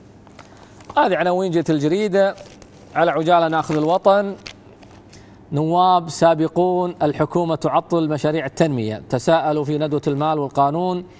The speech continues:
بين الهدر والانتقائية عن الثمن الذي قبضه مرزوق لتعطيل الاستجواب. عبد الصمد: "خفضوا الوقود والكهرباء والعلاج بالخارج".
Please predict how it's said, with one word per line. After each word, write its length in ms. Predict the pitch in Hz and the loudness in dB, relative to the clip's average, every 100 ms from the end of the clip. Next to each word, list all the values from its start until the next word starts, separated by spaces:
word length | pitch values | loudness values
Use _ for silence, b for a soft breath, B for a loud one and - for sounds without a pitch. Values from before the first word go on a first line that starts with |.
| B B - | B B -4
بين 180 | 143 156 | -2 0
الهدر 380 | 139 165 160 156 | 2 0 2 -2
والانتقائية 760 | 147 160 147 151 160 165 160 | -2 -2 0 0 0 0 0
عن 160 | 135 147 | -2 -4
الثمن 500 | 139 170 165 160 160 143 | 0 2 2 -2 -4 -4
الذي 300 | 135 147 143 | -2 -2 -2
قبضه 360 | 147 147 143 | -2 -2 -2
مرزوق 360 | 139 135 151 147 | -4 -2 -2 -2
لتعطيل 580 | 143 139 117 - 269 330 | -2 -2 -2 -2 -2 -2
الاستجواب. 480 | 226 147 117 98 92 - - - - - - - - - - - - - B B B B - | -2 -4 -4 -6 -8 -20 -20 -20 -20 -20 -20 -20 -20 -20 -20 -20 -20 -20 B B B B 4
عبد 180 | 202 | 4
الصمد: 360 | 196 - 220 196 | 4 2 2 4
"خفضوا 560 | 208 170 175 175 185 175 | 2 2 0 0 0 2
الوقود 420 | 175 180 190 170 | 0 2 0 0
والكهرباء 460 | 165 160 160 170 | 0 0 2 2
والعلاج 380 | 160 131 151 139 | 0 0 0 0
بالخارج". 460 | 131 - 110 98 | -2 0 0 0